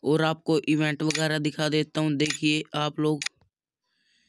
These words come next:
अगर आप लोग इवेंट में जाते हो तो देखिए यहाँ पर कौन कौन से ड्रैगन एम टेन आई हुई है अभी फ़िलहाल, और ये कुछ टॉप अप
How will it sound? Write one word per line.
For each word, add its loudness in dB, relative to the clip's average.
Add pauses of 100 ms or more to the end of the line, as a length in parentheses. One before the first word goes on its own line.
(1500)
अगर 0
आप -2
लोग 4
इवेंट 2
में -2
जाते -2
हो 2
तो -4
देखिए 0
यहाँ -6
पर -6
कौन -2
कौन -2
से -2 (600)
ड्रैगन 0
एम 0
टेन -2
आई 2
हुई 4
है 2
अभी 0
फ़िलहाल, -4 (640)
और 2
ये 2
कुछ -2 (1300)
टॉप 2
अप -2